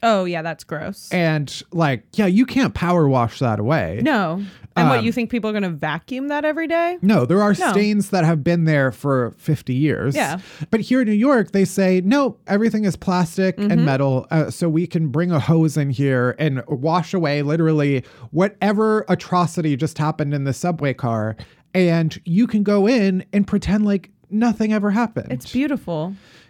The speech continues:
Speaker 2: Yeah.
Speaker 1: Wash away the sins of New York.
Speaker 2: Exactly, with a hose. Never once have I seen a train car cleaned.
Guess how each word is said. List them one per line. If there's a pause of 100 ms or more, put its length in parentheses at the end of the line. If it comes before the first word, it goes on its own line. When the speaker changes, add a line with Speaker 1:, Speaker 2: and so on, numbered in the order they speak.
Speaker 2:
Yeah.
Speaker 1:
Wash
away
the
sins
of
New
York. (120)
Speaker 2:
Exactly,
with
a
hose. (160)
Never
once
have
I
seen
a
train
car
cleaned.